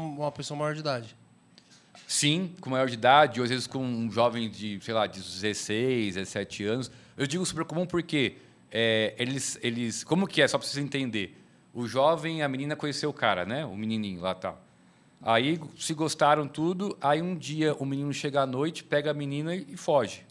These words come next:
Speaker 2: e some. Aí a mãe acorda de manhã, "Cadê minha filha? Cadê a Maria?"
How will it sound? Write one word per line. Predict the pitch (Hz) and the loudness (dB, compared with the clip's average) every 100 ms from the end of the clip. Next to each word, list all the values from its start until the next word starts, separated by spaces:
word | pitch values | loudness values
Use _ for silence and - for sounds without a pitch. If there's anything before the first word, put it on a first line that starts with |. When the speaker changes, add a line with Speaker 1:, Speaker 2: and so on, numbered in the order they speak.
| _ _ _ _ _ _ | _ _ _ _ _ _
Speaker 2:
e | 107 | -10
some. | - 127 98 80 - _ _ - _ | -2 0 0 -6 -16 _ _ -20 _
Aí | 120 | 6
a | 147 | 6
mãe | 156 175 | 6 2
acorda | 175 165 160 | 4 4 4
de | |
manhã, | 170 175 | 2 2
"Cadê | 156 160 190 | 2 2 2
minha | 208 | 0
filha? | 190 180 143 | 0 -2 -2
Cadê | 147 165 | 2 4
a | |
Maria?" | 185 175 156 110 87 | 6 6 6 2 0